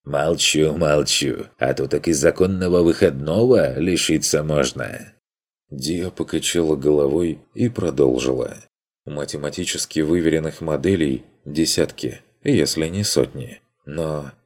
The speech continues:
какая к тварям хаоса математика, когда вокруг сотни богов удачи и случайности?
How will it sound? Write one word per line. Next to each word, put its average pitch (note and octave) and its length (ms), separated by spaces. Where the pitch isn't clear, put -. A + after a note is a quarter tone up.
какая F#2 600
к - 100
тварям F2 420
хаоса F2+ 580
математика, E2 1160
когда C#2 320
вокруг D#2+ 600
сотни F2 480
богов D2 560
удачи C#2 760
и C3+ 100
случайности? - 1080